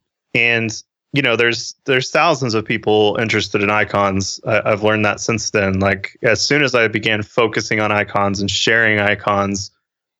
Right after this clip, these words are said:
uh, the first, uh, the first year, year and a half, I, my audience,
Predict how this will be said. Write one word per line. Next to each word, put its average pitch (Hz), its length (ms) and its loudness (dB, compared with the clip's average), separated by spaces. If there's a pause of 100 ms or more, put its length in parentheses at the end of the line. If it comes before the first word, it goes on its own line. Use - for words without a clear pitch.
(100)
uh, 98 260 4
the 101 140 -2 (100)
first, 123 480 0 (1000)
uh, 123 80 2 (280)
the 120 120 0
first 127 340 0
year, 113 460 4
year 110 240 4
and 107 100 2
a - 100 -4 (100)
half, 113 340 0
I, 107 320 2
my 107 280 2
audience, 110 760 -2